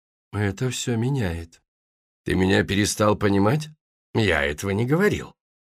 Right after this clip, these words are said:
Расскажи мне об этой женщине, которая подарила тебе дохлого паука". "А мужчины обычно дарят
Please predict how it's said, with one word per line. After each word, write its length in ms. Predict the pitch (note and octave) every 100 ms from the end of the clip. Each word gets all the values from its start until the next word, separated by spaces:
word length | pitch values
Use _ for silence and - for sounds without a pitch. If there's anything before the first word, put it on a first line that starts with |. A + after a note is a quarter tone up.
| _ _ _ _ _ _ C3+
Расскажи 380 | E3+ B3 B3 B3+
мне 240 | A3 G#3
об 120 | F3+
этой 280 | F3+ E3 D#3+
женщине, 580 | C#3+ C#3 F#2+ - F#2+ F2+
которая 540 | G#2 G2+ A2 G#2+ G2+
подарила 480 | D#2 G2 G#2+ D3 A2+
тебе 260 | G#2+ G2 F2+
дохлого 600 | E2+ A2 - G2 F2+ D#2+
паука". 580 | G2+ F#2 D#2 C#2 - _ _ _ _ _ _ _ _ -
"А 100 | D#2+
мужчины 680 | F2+ F#2+ - F#2 G#2+ A2
обычно 540 | G#2+ F#2+ G2+ - A2 F#2+
дарят 520 | F#2+ G2 G2 -